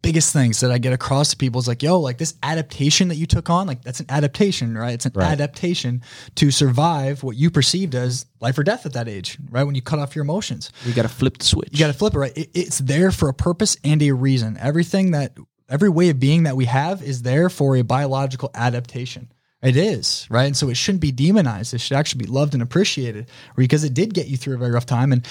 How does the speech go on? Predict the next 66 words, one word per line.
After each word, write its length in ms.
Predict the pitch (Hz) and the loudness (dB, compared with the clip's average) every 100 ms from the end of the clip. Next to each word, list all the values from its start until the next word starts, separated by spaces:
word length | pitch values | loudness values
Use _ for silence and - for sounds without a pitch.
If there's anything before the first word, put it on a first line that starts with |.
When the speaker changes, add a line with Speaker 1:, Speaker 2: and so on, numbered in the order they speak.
| - 151 | -4 0
Speaker 1:
and 100 | 165 | 0
it 80 | |
can 320 | - 170 254 202 | 2 2 2 0
be 300 | 160 160 143 | -2 -2 -2
attributed 500 | 131 185 254 175 151 | 0 2 4 2 2
to 200 | 160 147 | 2 2
a, 80 | 131 | 2
maybe 240 | 139 180 202 | 2 2 0
a 40 | |
lot 120 | 180 | -4
of 60 | 208 | -6
success 400 | - - 214 - | -6 -6 -8 -10
that 60 | |
you 120 | 185 170 | -8 -6
have 340 | 202 285 - | -6 -8 -6
too, 280 | 220 285 220 | -4 0 2
right? 220 | 139 190 | 4 4
Speaker 2:
Oh, 100 | 101 | 4
Speaker 1:
You're 80 | 87 | 4
Speaker 2:
definitely, 380 | 98 - 87 87 | 2 0 -4 -2
yeah. 140 | 87 | -2
Speaker 1:
Right? 200 | 147 202 | -2 -2
So 260 | - 175 147 | 2 2 2
it's 200 | 143 - | -2 -6
Speaker 2:
Yeah. 100 | 135 | -2
Speaker 1:
done 220 | 202 226 | 0 2
a 40 | |
lot 200 | 143 180 | 0 2
of 80 | 180 | 2
amazing 380 | 147 160 175 156 | 2 0 -2 -2
things 220 | 180 220 | -4 -4
for 220 | - 147 | -2 0
you. 120 | 135 | 2
And 180 | 127 120 | 0 0
that's 220 | 143 - | -2 0
the 60 | - | -4
crazy 420 | - 165 220 196 | -4 -2 0 0
part. 220 | - 131 131 | 0 -2 0
And 60 | |
that's 180 | 143 - | 0 2
why 80 | 156 | 4
a 60 | 139 | 4
lot 160 | 170 | 4
of 40 | 180 | 2
times 260 | 143 131 - | 0 0 0
art, 300 | 127 120 - - - - | 0 0 -8 -20 -20 -4
uh, 320 | 117 113 98 - _ _ | 0 2 0 -4 _ _
will 200 | 139 131 | 0 0
attach 480 | 123 - 220 - - | 0 -2 -4 -4 -2
to 120 | 143 | -2
it 60 | |
even 180 | 135 123 | -2 -2
more 220 | 131 202 | -2 -2
because 320 | 208 147 139 - | -4 -4 -4 -6
it 80 | |
has 300 | - 214 285 | -10 -6 -2
done 180 | 208 170 | 0 0
so 160 | 139 143 | 0 -2
many 160 | 131 | -2
good 220 | 120 117 120 | -2 -6 -6
things 200 | 113 - | -10 -2
for 200 | 117 110 | 0 2
us. 180 | - - | 0 -4
So 220 | - 143 | 0 2
it's 120 | 139 143 | 4 2
like, 160 | 135 | 0